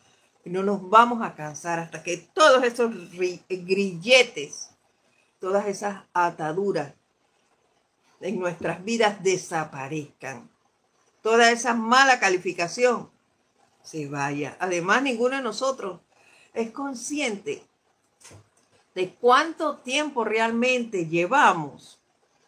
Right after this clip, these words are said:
generando malas calificaciones. Entonces, no debemos cansarnos. Al contrario, que venga más, hacerle así como, como Neo en, en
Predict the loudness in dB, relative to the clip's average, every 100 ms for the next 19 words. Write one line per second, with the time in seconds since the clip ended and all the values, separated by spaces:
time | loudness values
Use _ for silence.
0 | _ _ _ _ _ _ _ _ _ _
1 | _ _ _ -20 _ _ _ _ _ _
2 | _ _ _ -20 -2 2 4 4 6 4
3 | 4 -2 -4 -8 _ _ -4 -4 -4 -6
4 | -6 -6 -8 -10 -10 -12 -10 -10 -12 _
5 | -20 -20 _ _ _ _ _ _ _ _
6 | _ _ _ _ -20 -10 -4 0 2 2
7 | -2 -6 -8 -8 -6 -8 -8 -12 -16 _
8 | -20 _ _ _ _ _ _ _ _ _
9 | _ -16 -10 -10 -4 -4 -2 0 2 2
10 | -4 -12 _ _ _ _ _ _ _ -2
11 | 4 4 6 4 2 2 -2 -6 -10 -4
12 | -2 -4 -4 -8 -6 -6 -6 -10 -16 _
13 | _ -8 -6 -4 -4 -4 -2 -4 -6 -12
14 | -12 -12